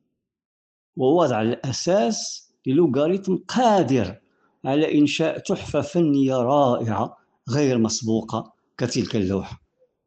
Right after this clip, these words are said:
التحدي الأخلاقي هنا يتعلق بمن هو المؤلف. هل المؤلف هو الشركة صاحبة المشروع؟ أم هم المهندسون؟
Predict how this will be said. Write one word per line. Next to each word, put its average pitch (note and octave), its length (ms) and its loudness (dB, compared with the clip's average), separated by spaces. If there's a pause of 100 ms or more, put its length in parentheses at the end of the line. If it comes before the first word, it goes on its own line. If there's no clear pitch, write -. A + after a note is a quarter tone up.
(1300)
التحدي G3 540 -2
الأخلاقي F#3+ 680 0
هنا F#3 460 0
يتعلق F#3 760 -2
بمن A#3+ 420 4
هو G#3 260 4
المؤلف. C3 680 0 (1200)
هل C3+ 180 2
المؤلف F3 680 2
هو D3 120 0
الشركة D3 520 -2
صاحبة B2+ 540 -4
المشروع؟ C3 640 -2 (1700)
أم G3 380 4
هم D3 300 2
المهندسون؟ C#3 960 0